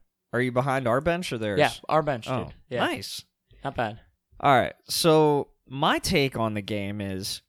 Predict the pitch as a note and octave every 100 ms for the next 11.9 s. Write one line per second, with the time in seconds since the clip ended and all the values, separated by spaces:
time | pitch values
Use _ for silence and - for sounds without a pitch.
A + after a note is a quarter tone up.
0 | _ _ _ _ _ _ C#3+ C4+ C#4 G3+
1 | G#3+ E3+ C#3+ A#2+ - A2 - G2 D2+ F2+
2 | E2 _ _ _ _ _ _ _ _ -
3 | D3 A#3 C#3+ D3+ D#3 D3+ E3 F#3+ G3+ F#3+
4 | D#3+ E3+ G3 F3+ D3+ E3+ D#3+ - E3 G3+
5 | F#3 A3+ - G#3 G3 - G3 F#3+ E3+ D3
6 | - D3+ A#3+ A#2+ E2+ - _ - C#3+ -
7 | C3+ D#3 F3 F3 E3+ A#2+ A2 D#3 - D3
8 | A2+ G2 G#2 C#3 C3+ B2 - C3+ A#2+ -
9 | A#2+ C#3+ - _ _ _ - G3+ A#3+ A3+
10 | F#3+ F3 D#3+ - D3 C3+ A#2 A#2 F2 -
11 | - A#2+ A2 G#2+ B2+ D#3+ G3+ G3 G3